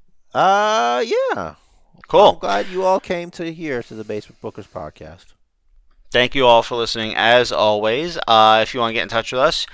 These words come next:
Speaker 2: you can email basementbookers at gmail dot com. We would love to hear your thoughts, suggestions, comments, and such.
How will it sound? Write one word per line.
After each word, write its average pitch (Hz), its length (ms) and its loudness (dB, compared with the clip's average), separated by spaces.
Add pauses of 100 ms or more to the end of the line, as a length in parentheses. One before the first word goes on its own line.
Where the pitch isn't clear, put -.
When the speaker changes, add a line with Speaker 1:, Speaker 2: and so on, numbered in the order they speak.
(220)
Speaker 2:
you 123 80 -14
can 110 80 -6
email 135 320 0
basementbookers 123 480 -4
at 120 260 -2
gmail 113 300 -6
dot 98 160 -4
com. 135 300 -6
We 113 80 -10
would 98 80 -8
love 101 160 -6
to 110 80 -16
hear 101 100 -14
your 95 120 -8
thoughts, 110 320 -2
suggestions, 95 960 -10
comments, 101 800 -10 (100)
and 85 280 -16
such. - 540 -8